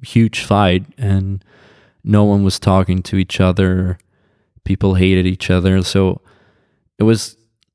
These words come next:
in some way, growing up i-, in, within, uh, you know, like, it was kind of like a war zone in some way, like, where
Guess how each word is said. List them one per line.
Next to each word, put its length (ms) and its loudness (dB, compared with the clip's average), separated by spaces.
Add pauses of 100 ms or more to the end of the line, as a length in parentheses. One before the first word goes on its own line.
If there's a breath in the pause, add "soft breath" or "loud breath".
(260)
in 140 -2
some 260 0
way, 120 2
growing 440 0
up 280 -2 (240)
i-, 140 -20 (640)
in, 320 -6 (280)
within, 840 0 (1400)
uh, 540 -6 (380)
you 100 2
know, 160 2
like, 440 -4
it 160 -14 (140)
was 180 -6
kind 140 0
of 80 -2
like 160 2
a 60 4
war 340 2
zone 240 0
in 140 -4
some 220 -4
way, 120 -4
like, 240 -6
where 280 -2